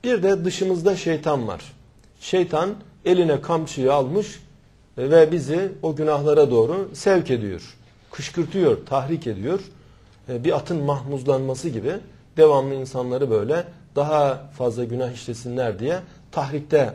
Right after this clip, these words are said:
bulunmakta. İşte günümüzde yaygın olan günahlardan birisi de piyango,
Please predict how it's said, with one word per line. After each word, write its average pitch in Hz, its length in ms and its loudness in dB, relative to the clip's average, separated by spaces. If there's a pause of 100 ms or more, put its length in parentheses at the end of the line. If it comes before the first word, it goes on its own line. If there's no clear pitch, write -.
(120)
bulunmakta. 101 580 -8 (720)
İşte 208 280 0
günümüzde 190 640 0 (480)
yaygın 156 340 4
olan 151 340 2 (220)
günahlardan 135 720 -2
birisi 113 300 -10
de 131 100 0 (560)
piyango, 135 640 0